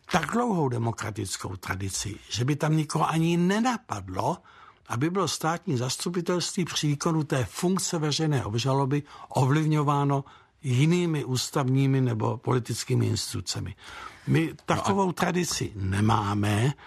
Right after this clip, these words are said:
Speaker 1: a bylo by opravdu užitečnější, kdyby se zvolil jiný model, ať už samostatné ústavní instituce, nebo včlenit,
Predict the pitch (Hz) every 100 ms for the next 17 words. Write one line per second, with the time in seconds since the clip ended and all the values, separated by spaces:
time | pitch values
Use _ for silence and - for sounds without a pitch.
0 | - - - - 113 151 185 151 143 190
1 | 190 147 127 175 175 170 - 185 180 -
2 | 185 185 180 151 151 151 175 180 165 165
3 | 170 170 143 139 165 165 156 127 101 92
4 | - 143 - 180 123 - - - - 113
5 | 117 123 - 131 - 139 143 147 127 -
6 | 143 147 147 151 - - 156 160 151 -
7 | 165 175 196 - - - - - - 143
8 | 165 160 117 - - - 139 135 113 -
9 | - - 92 - - - - - - -
10 | 139 185 208 113 95